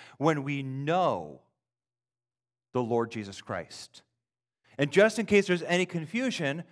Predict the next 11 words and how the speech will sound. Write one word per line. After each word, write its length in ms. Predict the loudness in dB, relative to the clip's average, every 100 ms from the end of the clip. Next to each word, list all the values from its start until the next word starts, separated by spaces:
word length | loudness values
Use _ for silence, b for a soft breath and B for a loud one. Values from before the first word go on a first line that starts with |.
| b b b b
it's 180 | 0 2
because 360 | 2 4 4
he 220 | 2 -4 0
bears 340 | 4 4 4
our 160 | 0 0
iniquities. 520 | -2 0 -2 -2 -4
Look 120 | -4
at 60 | 0
that 140 | 0
next 200 | 0 -2
line. 360 | -2 0 -2